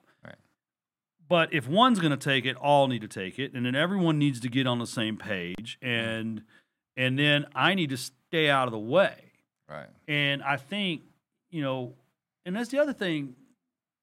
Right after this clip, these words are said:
Speaker 2: we all need a coach. And I was telling my twenty-two-year-old son, he's training to be a pilot right now at Oklahoma State University. Very proud of the young man. I said, "You need a coach." He goes, "I want you to be my coach." I said, "I'm not gonna be your coach.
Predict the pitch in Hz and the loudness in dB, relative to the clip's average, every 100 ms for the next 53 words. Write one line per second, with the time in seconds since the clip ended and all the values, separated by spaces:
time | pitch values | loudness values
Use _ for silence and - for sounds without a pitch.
0 | _ _ _ 175 202 196 269 240 156 - | _ _ _ -8 0 2 2 0 -4 -8
1 | 104 - - - _ _ _ _ _ _ | -12 -12 -20 -20 _ _ _ _ _ _
2 | _ _ _ - 160 151 233 233 180 - | _ _ _ -8 -6 -4 -2 0 -2 -2
3 | 196 196 185 165 147 127 117 110 - - | -6 -6 -4 -2 -2 -4 -8 -8 -14 -6
4 | 175 190 165 147 131 - 123 104 85 98 | -2 0 -2 -2 -4 0 2 2 -2 -14
5 | - 90 - _ _ _ _ _ _ _ | -16 -20 -20 _ _ _ _ _ _ _
6 | 135 131 131 135 143 135 131 131 117 98 | -4 -4 -4 -4 -4 -4 -4 -4 -4 -8
7 | 85 - _ _ _ - 196 131 120 92 | -12 -16 _ _ _ -2 0 2 0 -2
8 | 90 85 76 64 _ _ _ _ _ _ | -6 -12 -14 -18 _ _ _ _ _ _
9 | _ _ _ _ _ 185 208 147 - 151 | _ _ _ _ _ -4 -2 -2 -6 -2
10 | 254 320 - 294 262 - - - 160 160 | 2 2 0 -4 -4 -12 -20 -8 -4 0
11 | 175 190 208 247 165 117 - 113 - - | 0 0 -6 -6 -6 -6 -10 -18 -18 -18
12 | 139 147 214 247 226 220 220 233 - - | -16 -8 -6 -6 -6 -6 -8 -12 -18 -20